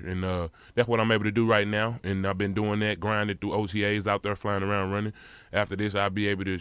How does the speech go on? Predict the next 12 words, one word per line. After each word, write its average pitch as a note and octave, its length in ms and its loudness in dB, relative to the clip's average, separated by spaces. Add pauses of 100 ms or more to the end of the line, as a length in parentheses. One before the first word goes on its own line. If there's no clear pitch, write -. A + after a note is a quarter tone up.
keep A#2+ 220 0
my G2+ 100 0
workout G2+ 480 0
going, G#2 260 -2
go G2 120 -2
work G2+ 240 0
with F#2+ 100 -6
my G2 80 -4
trainers G2+ 380 -4
and G#2 60 -2
everything, G2+ 460 -4
and F2+ 100 -4